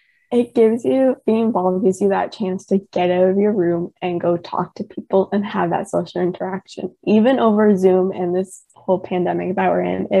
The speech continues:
re-, still gives you the opportunity to connect with people. And that's what I really love about, especially in this past year, is I didn't mind having to go on a Zoom call for a club or a meeting or whatever else, because I was seeing other people's faces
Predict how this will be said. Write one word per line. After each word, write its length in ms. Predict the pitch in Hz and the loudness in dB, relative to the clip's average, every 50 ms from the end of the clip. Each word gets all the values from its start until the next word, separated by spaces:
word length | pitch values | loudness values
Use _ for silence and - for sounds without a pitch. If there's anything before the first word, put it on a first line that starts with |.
| 185 | 2
re-, 140 | 185 185 - - | 2 0 -2 -4
still 300 | - - - - 185 180 | -10 -8 -2 0 0 2
gives 180 | 180 190 185 202 | 2 0 0 0
you 80 | 208 | 0
the 60 | 196 | 0
opportunity 540 | 190 190 196 - 208 214 - - 185 185 185 | -2 -2 -4 -6 -10 -8 -4 -2 -2 -2 0
to 120 | - 208 190 | -2 -4 -6
connect 400 | - - 190 180 170 185 _ - | -6 -6 -6 -6 -6 -8 _ -12
with 160 | 185 - _ | -12 -10 _
people. 480 | - 185 185 - - 175 180 185 - - - - - - - _ _ _ 196 | -6 -6 -6 -6 -8 -8 -8 -8 -10 -16 -20 -20 -20 -20 -20 _ _ _ -4
And 240 | 190 185 180 180 | -2 0 0 0
that's 220 | 180 180 185 190 - | 0 0 -2 -2 -2
what 80 | 202 | -2
I 20 | 185 | -2
really 320 | 175 180 180 175 175 180 | 0 0 -2 -2 -2 -2
love 240 | 180 175 170 185 208 | -4 -4 -6 -6 -4
about, 220 | 220 - 170 170 | -2 -2 -2 -2
especially 400 | 180 175 - 180 180 180 - 180 | -4 -6 -8 -10 -12 -10 -8 -8
in 80 | 180 - | -6 -6
this 120 | 208 208 - | -6 -8 -10
past 320 | - 185 185 196 - - | -12 -12 -12 -12 -10 -8
year, 200 | - 208 202 185 - | -6 -6 -4 -4 -4
is 280 | 185 190 190 190 - - _ _ _ _ _ _ _ _ | -6 -6 -6 -6 -10 -12 _ _ _ _ _ _ _ _
I 140 | - 196 202 | 0 2 4
didn't 200 | 226 262 285 262 | 4 4 2 2
mind 260 | 247 254 269 254 247 | 0 0 0 -2 -2
having 260 | 240 247 226 220 220 220 | -4 -4 -4 -2 -2 -2
to 60 | 208 | -2
go 100 | 214 220 | -2 -2
on 140 | 208 190 196 | -2 2 2
a 100 | 196 185 | 2 2
Zoom 220 | 196 196 190 190 | 2 2 2 0
call 240 | 208 196 180 185 185 | 0 0 0 -2 0
for 160 | - 196 190 | 0 0 0
a 60 | 185 | 0
club 420 | - - - 185 185 175 175 175 - | -2 -2 -2 0 0 0 0 -2 -4
or 220 | - 190 196 190 | -2 -2 0 0
a 40 | 190 | 0
meeting 520 | 190 185 185 185 180 180 185 180 180 185 185 | 0 -2 -2 -2 -2 -2 -2 -4 -4 -4 -2
or 100 | 185 185 | -2 -2
whatever 200 | 180 180 185 180 | -2 -2 -4 -6
else, 180 | 180 185 - | -6 -6 -8
because 180 | _ - - - | _ -10 -2 2
I 100 | 190 190 | 2 2
was 140 | 190 190 - | 2 2 0
seeing 260 | - 208 208 214 - | 2 2 2 2 2
other 200 | - 190 190 190 | 2 0 -2 -2
people's 400 | - - 202 202 190 185 - - | -2 -4 -4 -4 -4 -6 -6 -6
faces 580 | _ 175 180 190 - - 202 208 220 220 214 | _ -2 -2 -2 -2 -2 0 0 0 0 -2